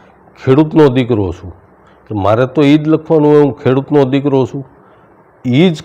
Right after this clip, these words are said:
ખેડૂતના દીકરાઓએ મને એ પી એમ સીની ચૂંટણીમાં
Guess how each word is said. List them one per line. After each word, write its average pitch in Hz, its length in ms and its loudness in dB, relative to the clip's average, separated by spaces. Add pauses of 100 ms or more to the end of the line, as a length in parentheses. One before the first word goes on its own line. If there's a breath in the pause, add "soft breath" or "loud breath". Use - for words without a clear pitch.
ખેડૂતના 147 600 2
દીકરાઓએ 131 680 2
મને 117 420 -2 (540 soft breath)
એ 117 120 0
પી 131 200 0
એમ 127 180 2
સીની 123 320 -4
ચૂંટણીમાં 107 680 -6